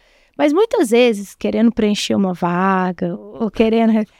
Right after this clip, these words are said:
a gente desenha a Disney pras pessoas. E aí, nós infantilizamos as vagas. Nós, é, criamos um mundo que não existe.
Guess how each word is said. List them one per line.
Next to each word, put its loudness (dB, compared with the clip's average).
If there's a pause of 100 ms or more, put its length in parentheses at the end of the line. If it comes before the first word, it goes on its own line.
(380)
a 2
gente 0
desenha 2
a 2
Disney 2
pras -6
pessoas. -2 (840)
E 2
aí, 2 (220)
nós 2 (100)
infantilizamos 0
as 0
vagas. -2 (1600)
Nós, 0 (120)
é, -2 (480)
criamos 0
um 0
mundo 2
que -4
não 4
existe. 0